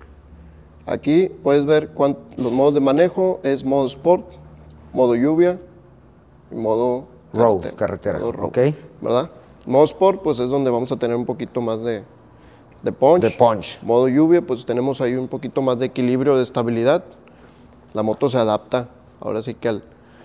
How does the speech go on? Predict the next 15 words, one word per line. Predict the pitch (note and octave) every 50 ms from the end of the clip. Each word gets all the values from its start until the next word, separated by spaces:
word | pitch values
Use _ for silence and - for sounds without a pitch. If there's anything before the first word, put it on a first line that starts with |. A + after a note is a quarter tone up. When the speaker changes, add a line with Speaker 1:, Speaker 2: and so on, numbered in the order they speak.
| - - - - - - - - -
Speaker 1:
al, | - A#2 A#2 G#2+ -
al, | - A#2+ A#2 A2+ A2+ A#2 A#2 A2+ A2+ A2+ A2+ G#2+ - - - - -
al | - - D#3 D3
uso | D3+ C#3+ F3 C#3
que | A2+ D3
le | C3 B2+
estás | - - C#3+ C#3 B2+
dando, | C#3+ C#3+ D3+ D3 B2+ A2
¿verdad? | G2+ G2 A2+ B2 - - - - - - - - - -
Y | D#3 C#3+ D3+ E3 F3+ F#3 F#3 - -
aparte | A#2+ A#2 - - C3 C#3 D#3+ F3 - - C#3
tenemos | - - A#2+ A#2+ B2 C3+ D3 C#3+ -
también, | D3 C3 B2+ B2 B2+ C#3+ E3 E3 - -
si | - A#2+
quieres | G#2 A#2+ A#2+ C3 C3 C3 C3+ -